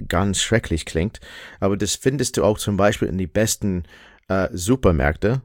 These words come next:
in Kalifornien. Ähm, und das kostet nicht der Welt. Aber ich habe auch zum Beispiele aus der Mitte zweitausendern auf meine Karte für kein Geld. Und die sind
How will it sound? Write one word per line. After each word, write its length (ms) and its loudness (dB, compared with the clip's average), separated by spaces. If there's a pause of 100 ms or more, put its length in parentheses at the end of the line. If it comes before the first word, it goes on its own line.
(100)
in 160 0
Kalifornien. 720 -2 (840)
Ähm, 420 -2 (340)
und 220 0
das 160 0
kostet 380 2
nicht 200 -2
der 140 0
Welt. 360 0 (420)
Aber 280 2
ich 200 -2
habe 180 2
auch 200 4
zum 340 -2 (120)
Beispiele 880 2 (120)
aus 280 4
der 120 0
Mitte 440 2
zweitausendern 1040 4
auf 260 2
meine 260 6
Karte 480 -2 (220)
für 360 4
kein 320 4
Geld. 340 2 (760)
Und 260 2
die 140 4
sind 400 -2